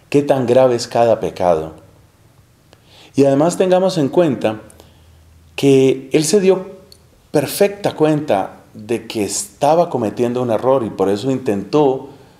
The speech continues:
de una manera ciertamente desesperada, intentó reparar el mal que había causado. Y por eso fue donde los sumos sacerdotes y les dijo: "He cometido un gran pecado".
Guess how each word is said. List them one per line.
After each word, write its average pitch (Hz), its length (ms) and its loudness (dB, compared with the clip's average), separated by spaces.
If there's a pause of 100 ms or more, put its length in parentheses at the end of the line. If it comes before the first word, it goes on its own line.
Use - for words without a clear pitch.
(160)
de 107 120 0
una 135 120 2
manera 131 360 0
ciertamente 131 640 0
desesperada, 98 920 -2 (420)
intentó 117 460 0
reparar 127 760 0 (240)
el 104 120 -2
mal 107 220 0
que 127 80 -2
había 113 260 2
causado. 98 600 0 (1300)
Y 107 160 -10
por 104 200 2
eso 117 220 2
fue 135 160 2
donde 135 240 2
los 95 140 -2
sumos 120 260 -2
sacerdotes 110 720 -2
y 95 40 -4
les 87 200 -6
dijo: 120 260 -2
"He 104 80 -2
cometido 120 460 -2
un 107 100 -2
gran 113 280 -4
pecado". 95 500 -2